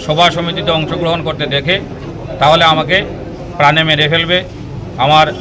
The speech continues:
হাড্ডি ভেঙে দেবে।" এইভাবে অকথ্য ভাষায় গালিগালাজ, আমাদের অল ইন্ডিয়া নেতা, বিরোধী দলনেতা রাহুল গান্ধীকে অকথ্য ভাষায় গালিগালাজ করেছে।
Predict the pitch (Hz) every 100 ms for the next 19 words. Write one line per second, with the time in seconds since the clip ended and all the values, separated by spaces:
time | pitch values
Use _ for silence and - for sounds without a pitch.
0 | - - 156 143 139 139 151 147 156 170
1 | 170 175 190 - - - - - 131 165
2 | 180 165 151 160 156 151 160 175 175 -
3 | - - - 139 143 143 151 170 175 -
4 | - - - - 123 151 165 170 170 90
5 | - - - - - - - - 311 -
6 | - 151 147 - - - - - - -
7 | - - - - 143 165 170 165 175 175
8 | 170 - - - - - - - - 127
9 | 143 160 170 175 - - - - - -
10 | 113 151 165 170 165 165 160 170 190 180
11 | 165 - - - - - - - 127 139
12 | 180 175 175 170 170 165 165 170 170 156
13 | 160 147 143 143 147 143 147 156 156